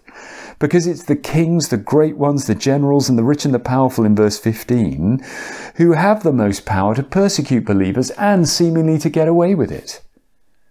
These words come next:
But on the day when, like the creed says, Jesus will come again in glory to judge the living and the dead,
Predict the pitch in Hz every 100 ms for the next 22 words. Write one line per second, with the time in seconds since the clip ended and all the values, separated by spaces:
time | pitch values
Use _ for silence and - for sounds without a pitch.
0 | _ _ _ - 113 151 185 175 151 107
1 | 92 95 98 110 110 113 - 120 107 -
2 | - 98 82 - - - - - - _
3 | - 123 117 113 - 104 - 120 113 101
4 | 101 90 87 104 110 87 - - - 123
5 | 120 - 87 78 76 71 73 76 73 71
6 | -